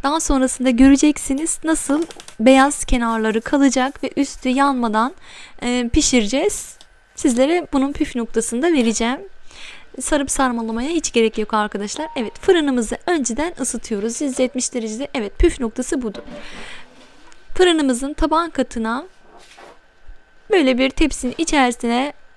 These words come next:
yaklaşık iki su bardağı kadar su ilave edelim ve onu fırınımızın taban katına koyduktan sonra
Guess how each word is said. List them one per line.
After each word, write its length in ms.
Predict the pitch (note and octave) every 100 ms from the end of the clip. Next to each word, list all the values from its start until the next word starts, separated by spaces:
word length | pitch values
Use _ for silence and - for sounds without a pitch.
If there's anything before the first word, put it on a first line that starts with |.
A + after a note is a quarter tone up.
| -
yaklaşık 520 | F#4 - B3 - - D#4+
iki 320 | - E4+ D#4+
su 220 | - D4
bardağı 380 | B3+ A3 G#3+ A3
kadar 340 | - G#3+ G#3+
su 180 | A3 -
ilave 380 | D#4+ D4 B3+ B3
edelim 480 | F4 D4 B3 B3 - - - - - - - -
ve 360 | B3 C4 C#4 - - - _ - - - - - - - - -
onu 300 | E4 C#4 D#4+
fırınımızın 560 | - D4 B3+ A#3 A3+
taban 320 | A#3+ D4 B3+ B3+
katına 340 | B3+ A3+ A#3
koyduktan 600 | - F4+ B3+ A#3+ A3+ A3+
sonra 480 | - A3 G#3 A3+